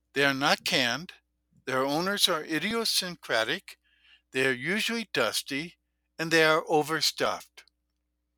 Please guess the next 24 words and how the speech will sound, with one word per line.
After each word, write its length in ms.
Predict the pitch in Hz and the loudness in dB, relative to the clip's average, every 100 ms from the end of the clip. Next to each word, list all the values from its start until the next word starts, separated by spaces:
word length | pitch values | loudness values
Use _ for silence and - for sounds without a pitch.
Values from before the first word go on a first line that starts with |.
| _ - - - | _ -20 -20 0
I 80 | 160 | 4
love 320 | 170 247 254 | 6 8 6
the 160 | 156 170 | 2 0
independence, 960 | 180 185 156 170 180 127 110 - - - _ _ _ 170 | 0 -2 0 2 2 0 -4 -4 -4 -8 _ _ _ -4
individuality, 1200 | 175 175 165 165 165 147 147 156 156 - 120 113 | -2 -2 -6 -4 -2 2 6 6 6 2 -4 -2
and 120 | 117 | -2
mysterious 680 | 156 - - 208 190 147 - | 0 0 0 -2 -2 -4 -6
drawl 640 | - 135 139 131 104 101 - | -6 -2 2 0 -2 -6 -14
of 180 | 110 | -12
adventure. 600 | 113 104 139 139 - 101 85 _ _ _ _ _ _ _ | -12 -4 -2 -2 -6 -8 -12 _ _ _ _ _ _ _
Will 120 | 156 | 2
they 180 | 202 196 | 6 6
have 400 | 143 165 208 165 | 6 6 6 4
that 240 | 123 107 - | -2 -4 -4
classic 460 | 143 139 - 123 - | -2 0 0 -4 -6
history 600 | - 165 - 123 104 98 - - 127 | -4 -2 -4 -6 -10 -10 -18 -10 -2
or 140 | 139 | -2
religious 600 | 131 131 170 - 135 - | -2 0 0 0 -4 -6
text 420 | - 117 104 - | -4 -2 -2 -6
that 120 | 131 | -4
I've 160 | 123 127 | -2 -2
sought 400 | - 180 196 - - | -2 0 0 -2 -6
for 200 | - 127 | -16 -12
years? 680 | 127 185 160 98 - - | -6 -2 -2 -4 -12 -14